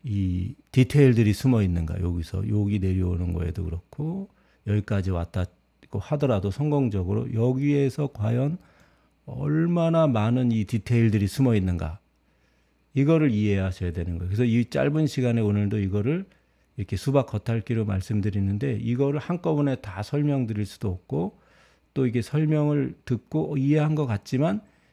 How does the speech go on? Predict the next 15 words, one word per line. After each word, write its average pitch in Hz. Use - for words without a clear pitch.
이거를 147
각각 -
또 156
자세하게, 151
자세하게 156
내 120
것으로 151
만들고 120
각각을 135
따라하는 151
것은 151
또 147
별개의 117
엄청난 104
일이다. 82